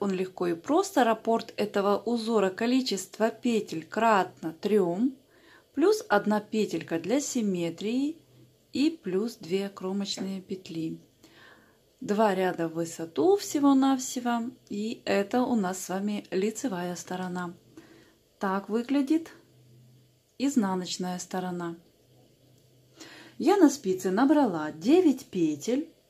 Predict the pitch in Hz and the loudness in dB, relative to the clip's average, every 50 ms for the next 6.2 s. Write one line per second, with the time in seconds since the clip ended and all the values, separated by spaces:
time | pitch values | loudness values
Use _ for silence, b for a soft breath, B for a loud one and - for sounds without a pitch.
0 | _ b b b b b b _ _ - 285 339 415 - - - - _ - 233 | _ b b b b b b _ _ -2 0 2 2 2 0 -4 -12 _ -4 -2
1 | 233 202 202 233 247 240 240 - - 220 208 190 185 - 170 165 165 - 185 170 | -2 -2 0 0 -2 -2 -2 -4 -4 -2 -2 -2 -2 -6 -8 -8 -8 -8 -8 -6
2 | 165 165 175 175 165 160 160 151 - 175 175 190 180 165 - - - 160 160 156 | -6 -4 -4 -2 -2 -2 -4 -6 -4 -2 0 0 0 -2 -4 -6 -4 -4 -2 2
3 | 170 220 277 339 339 - 311 311 311 311 311 320 B B B B B B B B | 4 6 6 6 4 2 2 2 4 2 2 0 B B B B B B B B
4 | B - - 302 381 403 - - - 156 165 190 208 208 - - - 170 175 185 | B -2 4 4 6 6 4 2 -4 -4 -4 -4 -4 -6 -8 -12 -10 -10 -8 -8
5 | 196 196 - - - 180 180 180 185 190 - - _ - - - 185 185 - 156 | -8 -8 -10 -12 -12 -10 -10 -10 -12 -14 -16 -20 _ -10 -8 -8 -6 -6 -6 -6
6 | 147 139 147 | -4 -4 -4